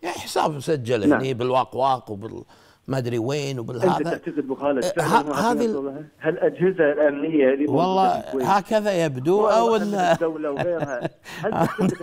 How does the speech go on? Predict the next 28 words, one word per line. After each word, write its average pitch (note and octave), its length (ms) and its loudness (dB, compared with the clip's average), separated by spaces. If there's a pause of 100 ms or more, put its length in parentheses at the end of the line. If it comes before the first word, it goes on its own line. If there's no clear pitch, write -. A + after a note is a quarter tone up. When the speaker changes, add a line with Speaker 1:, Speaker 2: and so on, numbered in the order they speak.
(100)
Speaker 2:
حسابين، F#3 380 -4
ثلاثة، E3 480 -6
أربعة D#3+ 540 -4 (360)
مو G3 140 -4
عارفين G3+ 360 -4
فعلًا F#3 300 -6
يوصلوا D#3 320 -2
Speaker 1:
أنا - 80 0
Speaker 2:
لها؟ - 320 -4 (300)
هي D3+ 100 4
Speaker 1:
أش-، B3+ 120 2
Speaker 2:
المشكلة، G#3+ 600 -2
المشكلة F3 460 -4
في D#3 160 2
Speaker 1:
أشوف F3 240 2
أبو E3+ 140 0
Speaker 2:
الانتقائية F#3+ 260 4
Speaker 1:
صالح F#3 260 4
يضحك، D3+ 460 2
Speaker 2:
في D#3 80 2
Speaker 1:
يعني C#3 240 2
Speaker 2:
القانون. F#3 300 -2
Speaker 1:
كنا، D#3+ 340 -2
كنا F#3+ 320 -2
Speaker 2:
لأنه D#3+ 220 2
هو F3+ 80 4
Speaker 1:
عنده F#3+ 140 4
Speaker 2:
عارف. C4 200 -2